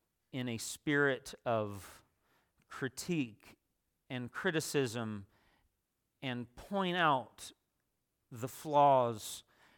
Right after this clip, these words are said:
point out the sins everywhere we see them? I, I don't believe so. Um, quite honestly, I've, I've heard, uh, I heard someone say a number of years ago,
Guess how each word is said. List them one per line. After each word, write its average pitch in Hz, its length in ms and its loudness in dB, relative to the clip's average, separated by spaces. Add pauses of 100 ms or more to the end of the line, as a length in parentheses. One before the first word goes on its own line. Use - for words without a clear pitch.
(140)
point 165 280 0
out 143 320 4
the 123 180 -8
sins 110 1000 -2 (720)
everywhere 135 560 2
we 127 120 -2
see 135 300 -4
them? 92 220 -8 (960)
I, 202 240 -2
I 180 140 2
don't 147 200 -2
believe 135 340 -2
so. 90 300 -4 (1080)
Um, 107 420 -4 (1040)
quite 160 240 6
honestly, 135 340 2
I've, 117 280 2
I've 123 160 0
heard, 131 300 -2 (420)
uh, 110 220 -2
I 135 80 -2
heard 156 180 -4
someone 139 320 -2
say 139 220 -2
a 135 40 0
number 131 200 -2
of 117 100 -6
years 131 220 -2
ago, 110 460 0